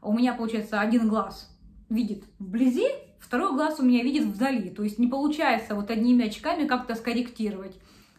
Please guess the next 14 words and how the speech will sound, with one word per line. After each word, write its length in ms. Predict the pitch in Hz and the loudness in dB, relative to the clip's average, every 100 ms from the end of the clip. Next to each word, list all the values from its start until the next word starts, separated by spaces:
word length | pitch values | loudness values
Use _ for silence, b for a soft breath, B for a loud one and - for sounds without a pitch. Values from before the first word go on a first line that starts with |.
| - | -6
То 60 | |
есть 160 | 226 - | -6 0
одни 320 | 254 247 254 | 2 4 4
очки, 640 | 196 190 - 220 180 - - | 0 -6 -12 -10 -10 -12 -20
чтобы 300 | - 220 220 | -6 -4 -4
читать 340 | - 339 415 | -2 -2 0
близко, 520 | 285 320 - - 302 B B B | 2 2 0 -4 -6 B B B
вторые 400 | - 233 370 381 | -6 -4 -2 -4
очки, 240 | - - | -6 -6
чтобы 220 | 302 226 202 | -4 -4 -4
видеть 240 | 294 233 | -2 -2
где-то 220 | 247 247 | -4 -4
вдалеке 480 | 202 247 233 - - | -2 -2 -2 -6 -14
все. 280 | - - - | -18 -18 -18